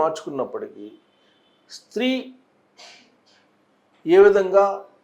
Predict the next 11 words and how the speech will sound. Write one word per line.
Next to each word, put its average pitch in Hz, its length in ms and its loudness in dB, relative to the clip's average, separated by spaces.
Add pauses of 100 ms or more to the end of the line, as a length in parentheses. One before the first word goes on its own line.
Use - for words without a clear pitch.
(280)
కావడానికి 160 600 0
అర్హత 151 280 -4
లేదు. 110 280 -12 (1500)
జన్మతః 208 560 0 (720)
లింగాన్ని 196 840 0 (240)
బేస్ 165 280 -8
చేసుకొని 175 460 -10 (140)
గుర్తించడమే 156 920 -8 (300)
స్త్రీ - 300 -10 (800)
లేదా 180 180 -8 (100)
పురుషుడు 139 320 -10